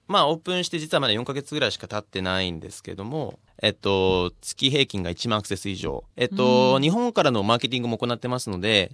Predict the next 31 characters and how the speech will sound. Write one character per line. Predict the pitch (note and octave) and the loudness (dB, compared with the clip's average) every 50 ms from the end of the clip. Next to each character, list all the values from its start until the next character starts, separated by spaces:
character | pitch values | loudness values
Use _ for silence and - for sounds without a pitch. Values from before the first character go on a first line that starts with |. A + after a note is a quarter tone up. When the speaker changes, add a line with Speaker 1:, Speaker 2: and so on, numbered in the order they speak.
| - | -2
Speaker 1:
日 | A2+ A#2 | -2 0
本 | C3 D#3+ D3+ D3 A#2+ G#2 | 2 2 0 0 -2 -4
と | - - F3+ E3 | 0 2 2 4
メ | B2 A#2 | 4 4
ル | A#2 A2+ | 4 2
ボ | G#2 A2 G#2+ | 2 2 0
ル | F#2 F2 | 0 0
ン | F2 | 0
両 | G2+ G#2+ | 0 0
方 | G#2 A#2 A2+ G#2 | 0 0 -2 0
か | - F2 | 0 -2
ら | D2+ D2 D2 | -2 -2 -4
の | B1 - | -6 -8
ア | F#2 | -8
ク | - | -10
セ | - F2+ | -10 -10
ス | - - F2 E2+ E2 - - | -10 -10 -10 -10 -12 -12 -10
な | - F#2 F2 | -8 -8 -8
ん | E2+ | -8
で | - - | -10 -8
す | - | -6
け | - A#2+ | -4 -2
ど | C3 D#3 | -2 0
も、 | F#3 G3 E3 G#2 - - - - - - - _ - | 0 2 2 0 0 -4 -20 -20 -20 -20 -18 _ -2
ま | F#3+ A3 | 0 2
だ | A3+ G#3+ E3+ | 4 2 2
そ | D#3+ - D#3+ | 2 0 -2
の | D#3 D3+ D3 D3 D3 D3 D3+ | 0 0 0 0 0 0 0
日 | D#3 | 0
本 | D#3+ F3 G3+ G3 G3 G3 G3 F#3+ F#3+ | 0 0 0 0 0 0 0 0 0
の | F#3+ F#3 F#3 F#3 F#3 F3+ F3+ | 0 0 2 0 0 -2 -4